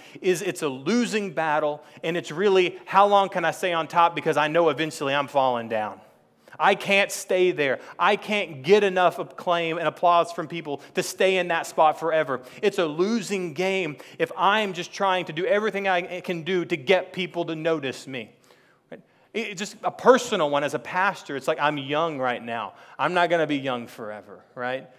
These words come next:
Unfor-, you know, it's just the truth, and it's not unfortunately. I love old people. I can't wait because the Lord, this is funny, right? Yeah. You know why I love old, you know why I love old people? Because there's something about an old person who loves the Lord that says they have the Holy Spirit,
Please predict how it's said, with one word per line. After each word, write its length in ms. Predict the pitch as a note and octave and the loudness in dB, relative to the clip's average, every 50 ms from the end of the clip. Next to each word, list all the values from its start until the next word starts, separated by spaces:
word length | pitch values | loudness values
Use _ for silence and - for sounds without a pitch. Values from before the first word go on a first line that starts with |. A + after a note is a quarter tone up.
| _ _ - | _ _ -10
Unfor-, 400 | D3 D3 - - C#3+ D3 D3 D#3 | -10 -10 -10 -6 -4 -4 -4 -4
you 80 | D3 | -4
know, 80 | C#3+ C#3+ | -2 -2
it's 140 | D3+ D3+ D3+ | -4 -4 -6
just 160 | E3+ D#3 - | -10 -8 -8
the 80 | F3 C#3+ | -8 -8
truth, 260 | - - G#3 D3 C3 | -4 -4 -4 -4 -4
and 140 | C3+ C#3 F3 | -6 -6 -6
it's 80 | E3+ | -4
not 160 | - D#3+ C#3+ | -4 -4 -4
unfortunately. 440 | C#3 B2 A#2+ - D3 C#3 - E3 E3 | -4 -6 -8 -10 -12 -10 -10 -8 -4
I 60 | D#3 | -2
love 380 | D#3+ D#3+ E3 F3 F3+ F3 E3+ - - | -2 2 2 2 2 2 0 0 -4
old 220 | D#3 D3 D3 C3+ | -8 -8 -8 -8
people. 240 | - D3 C3 - - - - - - | -8 -10 -10 -10 -14 -16 -20 -12 -6
I 120 | - D3+ F#3 | -4 -4 -4
can't 260 | F#3 - G3 F3 E3 | -2 -2 -4 -2 0
wait 240 | D#3+ F3 E3+ E3 - - - - - - | 2 0 0 0 -4 -12 -20 -20 -8 -6
because 260 | D#3+ D#3 F3+ E3 C#3 | -2 0 2 0 2
the 100 | C3 D#3 | 2 0
Lord, 380 | C#3+ C3 C3+ D3+ F3 G3 G3+ F#3+ | -2 0 0 2 2 2 2 0
this 380 | F3+ F#3 - D#3 D#3 F3+ - | -2 -4 -4 -6 -8 -10 -10
is 120 | - E3+ - | -12 -14 -8
funny, 300 | - - B3+ E4+ B3+ C#3 | -6 -6 -4 -4 -4 -4
right? 300 | A#2 B2 D#3 G3+ A#3 E3+ | -2 -2 -2 -2 -4 -4
Yeah. 160 | E3+ A3+ E4 - - - - - - - - - - - - - - - - - - - - - | -6 -6 -6 -10 -14 -20 -20 -20 -20 -20 -20 -20 -20 -20 -20 -20 -20 -20 -20 -20 -20 -20 -16 -6
You 160 | - E3 F#3+ | -4 -2 2
know 140 | G3+ G#3 G#3+ | 4 4 6
why 200 | G#3 G3 G3 F#3 | 8 8 8 8
I 60 | F3+ | 6
love 260 | F3 E3+ E3 E3+ E3+ | 6 6 4 4 4
old, 160 | F3 F3 F3+ | 0 -2 -2
you 60 | F3+ E3 | -2 -2
know 80 | F3 | 0
why 60 | F#3+ | 2
I 20 | F3+ | 2
love 180 | E3 E3 E3 | 2 2 2
old 140 | E3+ F3 D#3+ | 2 0 -2
people? 340 | F3 F3 E3 F3 F3+ F#3 - - - _ _ _ _ _ _ - _ | -2 -6 -6 -8 -10 -10 -12 -18 -20 _ _ _ _ _ _ -10 _
Because 280 | - D#3+ - F3 D#3+ D3 | -6 0 2 2 2 2
there's 180 | D#3+ C#3+ - | -2 -4 -2
something 400 | - - F3 F#3 F3+ - F#3+ F#3+ | 0 0 0 0 0 -2 -2 -2
about 300 | E3 C#3+ D3 D3+ D3+ C#3+ | 0 2 4 4 4 2
an 40 | C#3 | 2
old 300 | B2+ C3+ C#3+ D#3+ D#3 D#3 | 0 0 0 0 0 -2
person 300 | - E3+ D#3+ - F#3 D#3 | -4 -6 -6 -6 -8 -8
who 100 | C3 C#3 | -8 -6
loves 300 | B2+ C3 C#3 D3 C3+ B2+ | 0 0 0 0 0 -4
the 80 | C3+ B2+ | -6 -6
Lord 340 | A#2+ B2 A#2+ C3 D3 E3 D#3+ - - - - - | -4 -4 -4 -4 -4 -6 -10 -16 -20 -20 -8 -6
that 120 | C#3+ C#3 | -4 -4
says 240 | - - D#3+ C#3+ B2 | -2 0 -2 -2 0
they 80 | C3+ C3 | -2 -2
have 180 | B2+ C#3 C#3 | -2 -2 -2
the 80 | C3+ C3 | -2 -4
Holy 220 | B2 C#3 C#3 C3+ | -6 -4 -6 -6
Spirit, 480 | B2+ - - - D3 C#3+ D3+ - - - | -8 -8 -10 -8 -6 -6 -6 -6 -10 -16